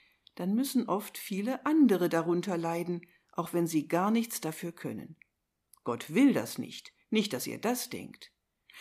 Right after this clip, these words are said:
Aber Gott will, dass die mächtigen Menschen das endlich mal kapieren und sich ändern. Und ändern tun sich die meisten Menschen erst, wenn etwas ganz Schlimmes passiert.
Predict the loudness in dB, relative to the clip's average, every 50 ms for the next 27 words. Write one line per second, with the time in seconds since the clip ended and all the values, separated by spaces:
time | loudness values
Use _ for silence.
0 | -18 -6 -2 0 4 4 4 4 4 2 2 2 0 0 2 4 6 6 6 6
1 | 6 4 2 2 0 0 0 2 2 2 2 2 0 0 -2 -2 -2 0 0 0
2 | 0 0 2 0 0 0 0 0 0 0 -2 -2 -4 -4 -2 0 0 0 -2 -2
3 | -4 -6 -4 -4 -4 -2 -2 -2 -4 -4 -6 -8 -8 -10 -12 -8 -2 0 2 2
4 | 2 0 -2 -4 -6 -10 -18 _ _ _ _ -4 -4 -2 -2 -2 -4 0 0 2
5 | 4 4 4 2 0 -4 -8 -14 -18 -20 _ _ _ _ _ _ _ _ _ _
6 | _ _ _ _ _ _ _ -6 -4 -4 -4 -6 -10 -16 _ -20 -20 _ _ _
7 | _ _ _ -6 0 2 4 4 4 4 4 2 2 0 2 0 0 0 0 -2
8 | -4 -2 -2 0 0 0 0 0 0 -2 -2 -4 -4 -4 -2 -2 -2 -2 -2 -2
9 | -4 -4 -4 -2 -2 -2 -2 -2 -4 -6 -10 -12 -14 -18 _ _ _ _ _ _
10 | _ -2 -2 -2 -2 -4 -4 -4 -4 -4 -4 -6 -8 -6 -4 -2 -2 -2 -2 -6
11 | -8 -6 -2 2 4 4 4 4 2 -2 -6 -8 -8 -8 -8 -8 -8 -8 -8 -8
12 | -10 -12 -16 -20